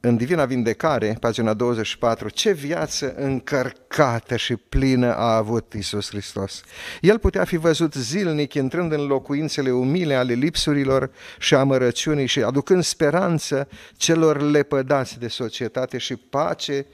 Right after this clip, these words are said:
celor deznădăjduiți. Plin de îndurare, cu o inimă blândă, compătimitor, el cutreiera, ridicându-i pe cei aplecați și aducând mângâiere celor întristați.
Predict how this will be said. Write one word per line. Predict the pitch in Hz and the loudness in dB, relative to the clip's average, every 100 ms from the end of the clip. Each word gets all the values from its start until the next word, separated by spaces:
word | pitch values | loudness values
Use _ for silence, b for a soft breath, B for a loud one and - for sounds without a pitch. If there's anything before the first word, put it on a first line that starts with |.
| b b | b b
celor | - 143 139 131 | 0 2 4 2
deznădăjduiți. | 120 113 131 120 117 104 107 95 98 95 - - B B B B B B | 2 2 2 2 0 0 -2 -2 -2 -2 -6 -14 B B B B B B
Plin | - 165 151 | 4 4 4
de | |
îndurare, | 139 123 120 131 160 | 0 0 0 0 -2
cu | 143 | -2
o | 120 | -2
inimă | 120 120 107 | 0 0 -2
blândă, | 113 139 156 143 | 0 0 0 -4
compătimitor, | 123 - 131 127 - 117 110 - 131 143 143 - B B B | -6 -4 -2 -2 0 -2 -4 -2 -2 -2 -6 -14 B B B
el | 135 175 | 4 4
cutreiera, | 170 - 190 - 170 160 156 151 104 | 2 0 0 2 0 2 2 0 0
ridicându-i | 131 131 135 175 151 135 | -2 -2 0 2 2 0
pe | 123 | 0
cei | 117 139 | -2 0
aplecați | 127 117 120 - 131 - - - _ B B B B | -2 0 -2 0 -2 -2 -8 -14 _ B B B B
și | - - | -4 2
aducând | 120 117 - 135 123 | 2 2 0 2 4
mângâiere | 123 117 117 113 104 101 - | 2 2 2 2 2 -2 -4
celor | - 113 113 | 0 0 2
întristați. | 107 120 101 117 104 - | 0 -4 -4 -2 -2 -6